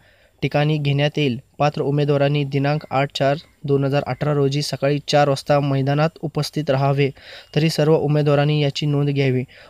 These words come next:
व दररोज डब्ल्यू डब्ल्यू डॉट ठाणे पोलीस डॉट जी ओ व्ही डॉट इन या संकेतस्थळ पाहणे. लेखी परीक्षेस पात्र ठरलेल्या उमेदवारांची लेखी परीक्षेचे प्रवेशपत्र सायबर कॅफेमधून प्रिंट काढून घ्या. तसेच सोबत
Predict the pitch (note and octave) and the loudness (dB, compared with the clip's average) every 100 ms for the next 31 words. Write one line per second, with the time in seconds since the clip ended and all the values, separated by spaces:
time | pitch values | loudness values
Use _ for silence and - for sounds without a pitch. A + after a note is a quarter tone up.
0 | - D3+ D3 C#3+ C3+ D#3+ D#3 C3 C3+ C#3 | 0 0 2 2 4 4 2 0 -2 0
1 | D3+ D3+ D3+ C#3 C#3 C3+ C3+ D3+ - C#3 | 0 2 2 2 2 2 0 0 0 0
2 | C#3+ C#3+ C#3+ C#3 C#3+ C#3+ C#3 D3 C#3 C3+ | 0 -2 0 0 0 0 0 0 2 2
3 | C#3 - _ _ _ _ _ _ - E3 | 2 -6 _ _ _ _ _ _ -2 2
4 | D#3+ C3 C#3+ D3 - C#3+ C3+ D3+ - - | 2 2 0 2 0 -2 -2 -4 -6 -18
5 | - - - - D#3 E3 - C#3+ D3+ C#3+ | -20 -14 -4 2 4 4 2 4 4 2
6 | - _ - - - - C#3 D#3+ D3+ C#3+ | -4 _ -20 -20 -8 -4 -2 0 0 -2
7 | - D#3 D#3 - C#3 D3 D3+ D3 C#3 C#3+ | 0 -2 -2 0 0 2 -2 -2 0 0
8 | D3 C#3+ C#3+ C#3+ C#3+ C#3 D3 C3+ D#3+ D#3+ | 0 0 0 0 0 -2 -2 0 -2 -2
9 | C#3+ C#3+ - C#3 C#3+ C#3+ - - C#3 D#3+ | -4 -4 -4 -2 -2 -4 -4 -2 0 0
10 | - D3+ - C#3+ C3+ - - C3 C3 D3 | 0 -4 -2 -2 -2 -6 -4 -2 0 2
11 | D#3 F3 _ _ _ - C#3 D#3 D3 D3 | 0 -2 _ _ _ -4 -2 0 0 0
12 | D3+ - D3 C#3+ - C#3 D3 D3 C#3+ C#3+ | 0 0 -2 -2 0 2 2 2 0 -2
13 | - - - D#3+ - D3 D3 | -8 -8 -2 -4 0 2 4